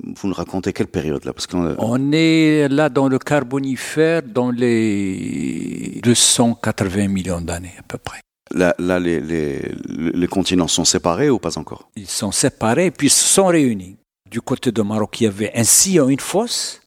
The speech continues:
Speaker 2: marine,
Speaker 1: Mhm.
Speaker 2: pendant les Devoniens, par exemple, qui a déposé les sédiments, et puis par la suite, ça s'est réuni pour donner la chaîne hercynienne. Chaque fois qu'il y a une chaîne, c'est-à-dire que les deux blocs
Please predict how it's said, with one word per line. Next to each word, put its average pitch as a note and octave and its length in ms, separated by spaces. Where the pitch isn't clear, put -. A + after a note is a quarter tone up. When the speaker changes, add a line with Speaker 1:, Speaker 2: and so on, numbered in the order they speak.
Speaker 2:
marine, E3 520
Speaker 1:
Mhm. F2 180
Speaker 2:
pendant A2+ 300
les A2 120
Devoniens, G#2 520
par G#2+ 200
exemple, D3 460
qui A#2+ 80
a A2 40
déposé G#2+ 720
les B2+ 160
sédiments, B2+ 640
et C3+ 100
puis C3+ 160
par B2 180
la A2+ 140
suite, - 500
ça - 200
s'est D3 200
réuni C#3 320
pour C#3 260
donner D#3+ 320
la C3 140
chaîne G3 280
hercynienne. G#2+ 600
Chaque C#3 260
fois D#3 140
qu'il D3+ 140
y C#3 40
a - 20
une B2 60
chaîne, F3 220
c'est-à-dire C3+ 340
que - 100
les A#2+ 140
deux A2+ 180
blocs D3+ 340